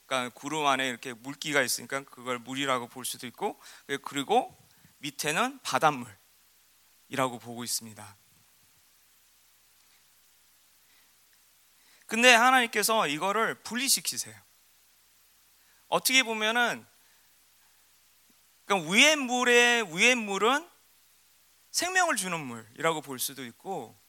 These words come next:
바닷물은 그, 아니죠. 그쵸?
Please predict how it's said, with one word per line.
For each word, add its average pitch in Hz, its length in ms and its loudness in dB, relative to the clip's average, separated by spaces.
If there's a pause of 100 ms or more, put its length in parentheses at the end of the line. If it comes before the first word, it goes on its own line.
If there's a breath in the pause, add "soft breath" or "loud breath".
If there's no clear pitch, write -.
(260 soft breath)
바닷물은 202 800 0 (400)
그, - 140 -20 (380)
아니죠. 143 580 -4 (160)
그쵸? 202 340 -10